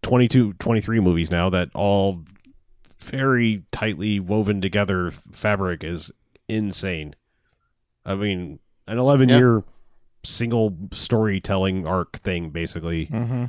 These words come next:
Speaker 1: that all ties together in the end is insane.
Speaker 3: With
Speaker 2: Yeah.
Speaker 3: so many characters. I
Speaker 1: I mean,
Speaker 3: mean,
Speaker 1: 'cause
Speaker 3: so many
Speaker 2: And
Speaker 3: characters.
Speaker 2: I guess my question now becomes,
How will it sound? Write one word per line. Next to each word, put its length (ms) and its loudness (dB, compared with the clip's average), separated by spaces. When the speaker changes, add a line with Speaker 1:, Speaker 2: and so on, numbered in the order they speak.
Speaker 1:
that 140 -2
all 120 2
ties 260 0
together 340 -2
in 60 -4
the 100 -2
end 200 -2
is 280 -8
insane. 540 -4
Speaker 3:
With 120 -4
Speaker 2:
Yeah. 160 4
Speaker 3:
so 380 2
many 180 0
characters. 640 -8
I 40 -8
Speaker 1:
I 40 -6
mean, 60 2
Speaker 3:
mean, 80 0
Speaker 1:
'cause 120 2
Speaker 3:
so 460 2
many 220 2
Speaker 2:
And 60 -8
Speaker 3:
characters. 760 0
Speaker 2:
I 100 -2
guess 200 0
my 120 4
question 460 -2
now 240 2
becomes, 680 -8